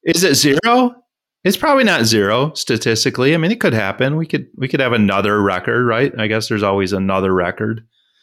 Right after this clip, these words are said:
But the odds are we're not gonna be above hundred forty-three inches, okay? That'd be a very s-, very unlikely scenario.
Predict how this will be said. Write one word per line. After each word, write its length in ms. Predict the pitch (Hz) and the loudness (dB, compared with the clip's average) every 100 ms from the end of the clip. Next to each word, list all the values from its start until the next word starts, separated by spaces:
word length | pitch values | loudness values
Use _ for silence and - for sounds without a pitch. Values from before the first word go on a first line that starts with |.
| _ _ _ _ | _ _ _ _
But 220 | - 180 180 | -2 -2 0
the 140 | 202 | 2
odds 280 | 277 285 180 | 2 2 2
are 540 | 139 113 107 143 151 _ _ _ - | 2 4 2 0 -4 _ _ _ -6
we're 120 | 139 | -2
not 180 | 160 165 | -2 -2
gonna 160 | 170 | -2
be 140 | 139 131 | 0 0
above 340 | 120 110 104 | 0 0 -2
hundred 420 | 107 117 107 104 101 | -4 -4 -2 -2 -2
forty-three 500 | 101 92 90 92 90 | 0 -2 -2 -6 -6
inches, 400 | 80 - - - _ _ | -6 -10 -12 -14 _ _
okay? 360 | 110 - 113 123 - _ - | -8 -2 -2 -2 -8 _ -4
That'd 160 | 143 | -2
be 160 | 143 139 | 2 2
a 140 | 120 | 2
very 420 | 107 123 131 131 | 0 0 0 0
s-, 240 | 127 - - _ _ _ | 0 -2 -6 _ _ _
very 300 | 110 131 139 - | -4 0 0 0
unlikely 640 | 127 127 113 110 113 101 | 0 2 0 0 0 0
scenario. 640 | 98 95 87 87 82 76 | 0 -2 0 -2 -2 -8